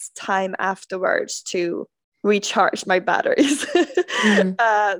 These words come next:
Speaker 1: so I think that is, like, a good tip to kind of get to know yourself as well.
Speaker 2: Yes.
Speaker 1: And there's nothing, you know, right or wrong or something better or worse to be, like,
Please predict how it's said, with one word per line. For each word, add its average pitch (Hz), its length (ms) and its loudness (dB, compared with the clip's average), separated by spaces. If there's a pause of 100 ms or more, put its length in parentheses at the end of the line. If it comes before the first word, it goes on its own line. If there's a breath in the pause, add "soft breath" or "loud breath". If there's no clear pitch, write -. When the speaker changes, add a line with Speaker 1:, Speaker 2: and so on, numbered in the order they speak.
Speaker 1:
so 233 320 -4
I 262 120 -6
think 339 260 -12
that 208 180 -4
is, 208 260 -6
like, 190 200 -6
a 190 120 -12
good 196 200 -2
tip 196 240 -4 (100)
to - 80 -12
kind 190 240 -4
of 185 180 -8
get 190 240 -2
to - 120 -8
know 185 100 4
yourself 180 640 2 (120)
as 269 180 -4
well. 262 300 6
Speaker 2:
Yes. - 240 -12 (160)
Speaker 1:
And 202 340 2
there's 226 240 0
nothing, 269 640 -6
you 190 180 0
know, 180 140 0
right 180 420 4
or 180 80 -4
wrong 190 380 2
or 180 180 -6
something 180 400 -8
better 185 320 8
or 180 160 8
worse 185 520 4
to - 120 -8
be, 185 220 -4
like, 175 180 0